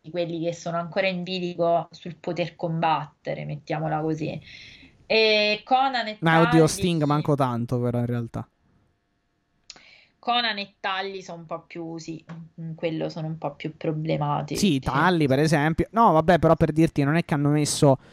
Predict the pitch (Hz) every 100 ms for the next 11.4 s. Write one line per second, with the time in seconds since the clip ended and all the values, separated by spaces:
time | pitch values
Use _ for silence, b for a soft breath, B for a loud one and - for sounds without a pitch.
0 | b b b - 151 147 156 160 156 151
1 | 147 170 151 151 151 151 151 147 208 190
2 | - 247 202 - - 185 185 185 180 165
3 | 160 160 160 147 147 151 151 147 156 -
4 | 311 320 262 277 - 196 233 165 165 170
5 | 202 202 208 262 240 151 - 151 143 165
6 | 165 170 175 165 156 170 170 165 156 175
7 | 160 151 175 180 - 147 151 - 233 160
8 | 156 165 196 180 160 185 170 160 156 180
9 | 180 151 147 170 - 160 165 151 139 151
10 | 147 143 151 151 - 156 143 143 - 143
11 | 135 135 135 131